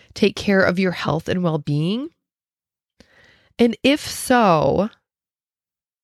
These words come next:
I really encourage you to stop and think about why that is. So, okay, so now that we have a basic understanding of what self-care is,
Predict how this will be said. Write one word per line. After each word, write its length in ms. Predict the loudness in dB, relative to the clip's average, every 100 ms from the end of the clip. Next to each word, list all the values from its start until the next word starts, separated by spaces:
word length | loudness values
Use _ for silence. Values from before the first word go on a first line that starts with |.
| _ _ _ -4
I 100 | 0
really 600 | 0 0 0 2 2 0
encourage 680 | -4 -6 -2 0 0 0 0
you 360 | 0 0 -4 -4
to 100 | -6
stop 540 | -6 -2 0 0 -4 -6 -4
and 160 | -4
think 300 | -2 -2 0
about 280 | 0 2 0
why 260 | 0 0 0
that 240 | 0 -2
is. 640 | -2 0 -2 -6 -12 -12 -14 _ _ _ _ _ _ _ _ _ _ _ _ _ _ _ _ _ _ _ _ _ _ _ _ _ _ _ _ _ _ _ _ _ _ _ _ _
So, 540 | -14 0 2 4 2 2
okay, 220 | 2 2 0
so 140 | -2
now 180 | 2 2
that 80 | 2
we 80 | 0
have 100 | -2
a 80 |
basic 380 | 0 0 0 0
understanding 460 | -4 -4 -2 -2 -2
of 80 | -2
what 220 | -2 -2
self-care 460 | -4 -4 -2 -4 2
is, 640 | 2 2 -2 -6 -10 -14